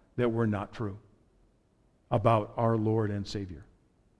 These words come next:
They were putting him down as far as they could put him down, along with crucifying him on the cross.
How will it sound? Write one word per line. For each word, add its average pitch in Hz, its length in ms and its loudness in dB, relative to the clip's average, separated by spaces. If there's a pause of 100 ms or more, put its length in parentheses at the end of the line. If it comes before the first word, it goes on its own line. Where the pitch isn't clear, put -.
(1300)
They 131 160 8
were 135 180 8
putting 143 380 6
him 131 180 4
down 117 440 2 (240)
as 113 200 0
far 123 280 2
as 113 100 2
they 110 100 0
could 107 180 -6
put 120 160 0
him 117 80 2
down, 98 460 -4
along 107 440 -2
with 104 160 -6
crucifying 113 680 -6
him 101 180 -6
on 98 100 -6
the 92 80 -8
cross. - 520 -14